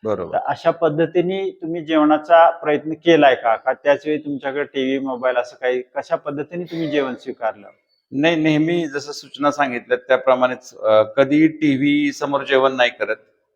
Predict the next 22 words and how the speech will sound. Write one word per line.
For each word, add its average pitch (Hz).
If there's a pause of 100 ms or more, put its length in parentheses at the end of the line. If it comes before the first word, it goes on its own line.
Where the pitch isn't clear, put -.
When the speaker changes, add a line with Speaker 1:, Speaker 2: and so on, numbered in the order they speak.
Speaker 1:
मोबाईल 120
सायलेंट 127
असतो, - (600)
त्यानंतर 127
वर्तमानपत्र 135
वाचत 127
किंवा 165
इतर, 185
अ, 127
काही 165
विषय 170
जे 156
आहेत 131
Speaker 2:
डोक्यात, - (120)
हा. 131
Speaker 1:
अनावश्यक 139 (140)
किंवा 147
राजकीय, 131
Speaker 2:
हम्म. 117 (720)
Speaker 1:
की 156
ज्यातून, 170
अ, 165